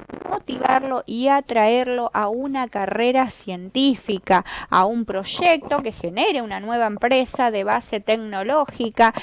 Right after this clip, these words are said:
que lo arra-, lo atraiga como profesional, que lo arraigue a su provincia y a su país". Ese es el entorno y el contexto que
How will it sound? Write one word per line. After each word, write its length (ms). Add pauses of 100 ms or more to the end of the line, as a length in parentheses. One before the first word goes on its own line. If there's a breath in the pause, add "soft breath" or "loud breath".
(300 loud breath)
que 180
lo 160
arra-, 460
lo 100
atraiga 520
como 260
profesional, 880
que 220
lo 140
arraigue 680
a 80
su 180
provincia 640
y 60
a 80
su 180
país". 380 (320 loud breath)
Ese 400
es 160
el 160
entorno 580
y 120
el 120
contexto 920
que 100